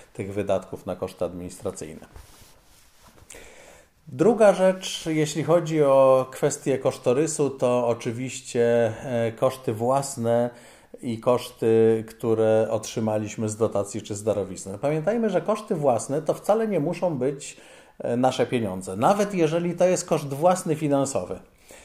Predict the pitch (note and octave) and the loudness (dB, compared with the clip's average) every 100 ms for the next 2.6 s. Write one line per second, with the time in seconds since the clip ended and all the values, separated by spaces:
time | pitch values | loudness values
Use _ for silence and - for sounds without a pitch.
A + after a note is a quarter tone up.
0 | - _ - C3+ C3 C3 C3 B2+ C3 B2+ | -20 _ -2 2 6 6 6 2 0 -2
1 | B2 B2 - A3 A#3+ G#3+ - G3 F3+ F3+ | -2 -2 0 4 4 4 0 4 4 4
2 | E3 D3+ D3 D3 D3 C#3+ | 2 2 0 2 0 -2